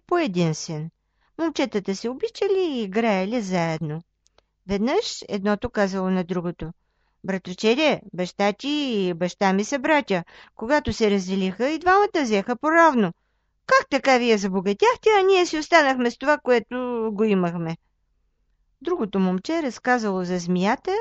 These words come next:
и жълтиците. Братовчет му го попитал: "Ама познава ли те змията и излиза ли, когато й занесеш млякото?" "Познаваме", казало момчето. "Как не?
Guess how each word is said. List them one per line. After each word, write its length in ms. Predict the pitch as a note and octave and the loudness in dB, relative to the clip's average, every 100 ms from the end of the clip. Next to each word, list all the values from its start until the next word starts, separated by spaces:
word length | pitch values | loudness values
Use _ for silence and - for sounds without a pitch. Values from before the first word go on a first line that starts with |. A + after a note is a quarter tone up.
| B4 C#5+ - | -6 -10 -10
и 340 | C4+ C4+ D4 | -6 -6 -6
жълтиците. 840 | C4 A#3 F#3+ G3 - E3 - E3+ F3 _ _ _ _ _ _ _ _ _ _ _ _ _ _ - _ _ | -4 -4 0 -2 -2 -10 -6 -6 -6 _ _ _ _ _ _ _ _ _ _ _ _ _ _ -20 _ _
Братовчет 540 | E3+ F3 E3+ - A#3+ B3+ | -2 4 6 8 8 6
му 300 | A#3 C#4 D#4 | 2 2 0
го 120 | G3 | -2
попитал: 640 | F#3 F3+ G3+ F#3 E3 D#3 E3 _ _ _ _ _ _ _ - _ | -4 -4 -2 0 -2 -2 -8 _ _ _ _ _ _ _ -20 _
"Ама 680 | G3+ G3+ G3 F3+ E3+ D#3 C#3+ - | 6 8 8 8 6 4 0 -2
познава 440 | E3 E3 E3 F3+ | -2 2 4 4
ли 140 | B3+ D4+ | 4 4
те 120 | G4 | 4
змията 800 | E4 D4 A#3+ G#3 G#3 A#3 D4 D#4 B3+ | 4 4 6 6 4 2 2 0 -2
и 460 | A#3+ A#3+ A3+ G3+ F3+ | -4 -2 0 0 0
излиза 340 | G#3 G3+ G#3 F4 | 2 2 4 2
ли, 100 | A4 | 2
когато 420 | G4 D4+ C4+ B3+ A#3 | 2 2 2 2 0
й 320 | G#3 G3 F#3+ | 2 2 0
занесеш 500 | G3 F#3+ F3+ F#3 - | 0 -2 0 -2 0
млякото?" 480 | F#3 E3+ - - D3+ _ _ _ _ _ _ _ _ | 0 0 -2 -8 -8 _ _ _ _ _ _ _ _
"Познаваме", 720 | D#3+ D#3+ E3 G#3+ G4+ G#4+ F3+ _ _ _ - | -8 -2 2 6 6 6 2 _ _ _ -2
казало 440 | F#3 F#3 F#3 F3 | 0 2 2 2
момчето. 460 | F3 E3 F3 - E3 | 0 0 -4 -4 0
"Как 280 | F#3 G3 | 2 2
не? 220 | A#3+ A#3 | 2 2